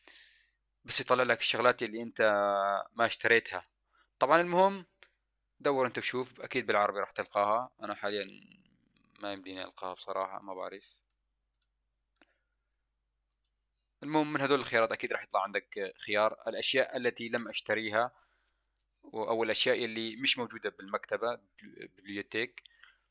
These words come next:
طبعا هون يطلع لك مت-، مت-، مت-، متل ما أنت شايف هذا الكلب، أضغط عليه، لسه أنا مش شاريه، أروح أشتري. آه، الأسلحة، عندك كتير أسلحة بالنسبة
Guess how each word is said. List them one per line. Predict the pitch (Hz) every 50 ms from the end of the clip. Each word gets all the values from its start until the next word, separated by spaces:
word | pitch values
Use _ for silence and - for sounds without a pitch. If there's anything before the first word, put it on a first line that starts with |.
| _ _
طبعا | - 117 117
هون | 131 147 147
يطلع | - 135 123 123
لك | 120 120 131 131 - -
مت-، | 143 127 127
مت-، | 131 127 - 143
مت-، | 139 - -
متل | 147 139 - 127
ما | 120
أنت | 117
شايف | - 127 117 - 127
هذا | 123 120
الكلب، | 110 - - 117 127 135 - _ _ _ _ -
أضغط | 143 131 131 - 123
عليه، | 110 107 110 127 147 165 165 _ _ _ -
لسه | 92 - - 123 113
أنا | 110 107
مش | 113 -
شاريه، | - - 104 98 101 107 123 143 - _ _ _ _ _ _ _ _ _ _ _ _ -
أروح | 120 117 123 135 151 143 - - - 302
أشتري. | 113 - - - 101 98 101 104 _ _ _ _ _ _ _ _ _ _ _ _ _ _ _ _ _ _ _ _ _ _ _ _ _ _ _ _ - 117
آه، | 117 117 117 117 117 117 117 117 - - - 143
الأسلحة، | 156 170 - - 151 139 - 143 160 175 170 - _ _ _ _ _ _ _ _ - _ -
عندك | 131 139 147 - -
كتير | - - 165 156
أسلحة | 135 - - 101 98 104 110 113 110 104
بالنسبة | - - 104 110 110 - - 110